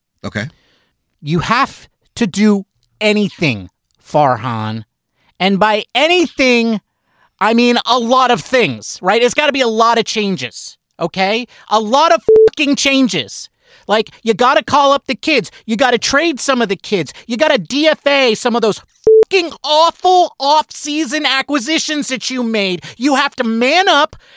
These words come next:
Speaker 2: and recognize that you sucked in the off-season. And you know what? While I'm at it, you know who would be really good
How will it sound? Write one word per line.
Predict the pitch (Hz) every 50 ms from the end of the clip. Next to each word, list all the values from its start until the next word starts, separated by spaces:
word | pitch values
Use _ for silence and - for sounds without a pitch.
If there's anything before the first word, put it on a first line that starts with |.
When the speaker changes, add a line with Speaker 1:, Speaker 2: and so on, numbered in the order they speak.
| - - -
Speaker 2:
and | - 254 254 254 233 226
recognize | 294 330 349 - - 359 262 247 254 226 220 214 214 220 220 208 - - _ _ _
that | - 240 254 247
you | 220 254 262 285 302 302 277
sucked | - - - - - - - 440 - 269 - - - - - _ _ _ -
in | 311 359 370
the | 370 359 370
off-season. | 359 359 359 359 339 - - - - 226 214 170 143 113 - - - _ _ _ _ _ _ _ _ _ -
And | 277 311 330 370 381 370 359 262
you | 190 220 262 311
know | 311 320 320 359 359
what? | 359 339 311 330 381 381 - - _ _ _ _ _ -
While | 214 240 302 339 359 381
I'm | 370 370 349 294 -
at | 240 247 262 285 370
it, | 392 392 - - _
you | 262 269 320
know | 339 349 381 381
who | 320 381 381 403
would | 381 370
be | - 302 294
really | 262 277 302 339 359 339
good | 233 180 277 311 349 381 392 392 370 339